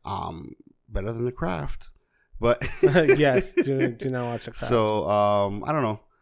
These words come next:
Speaker 1: Again, I thought it was an interesting movie. Interest-, like,
Speaker 2: How
Speaker 1: I'm
Speaker 2: much you
Speaker 1: happy to
Speaker 2: gave it?
Speaker 1: watch it.
Speaker 2: Three and a half?
Speaker 1: No, three Nickies. Not a half. Three Nickies.
Speaker 2: Three Nickies.
Speaker 1: Yes.
Speaker 2: All right, so.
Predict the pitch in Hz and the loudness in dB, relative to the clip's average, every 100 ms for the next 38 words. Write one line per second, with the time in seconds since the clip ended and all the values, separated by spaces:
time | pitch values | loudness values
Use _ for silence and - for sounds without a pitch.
0 | _ - 120 107 107 - 110 127 127 123 | _ -4 -2 -2 -4 -4 -2 2 2 2
1 | 123 120 120 110 101 101 104 95 113 107 | 0 -2 -6 -4 -2 -4 -4 -6 -8 -8
2 | 117 98 104 95 165 117 180 190 208 190 | -8 -6 -4 -2 0 2 4 4 2 -2
3 | 160 165 160 165 175 - _ - 135 127 | -4 -6 -6 -10 -12 -16 _ -4 -2 0
4 | 139 107 92 95 - 120 107 92 95 - | 0 0 -4 -14 -6 -2 -2 -2 -6 -10
5 | - 110 92 - 101 - 156 175 160 127 | -8 -6 -6 -10 -18 -20 -14 -12 -10 -12
6 | - 80 80 - _ - 104 - - - | -14 -20 -20 -20 _ -10 -10 -10 -14 -18
7 | _ _ _ _ 131 127 113 104 92 - | _ _ _ _ -14 -12 -14 -16 -20 -18
8 | - 147 123 | -14 -10 -12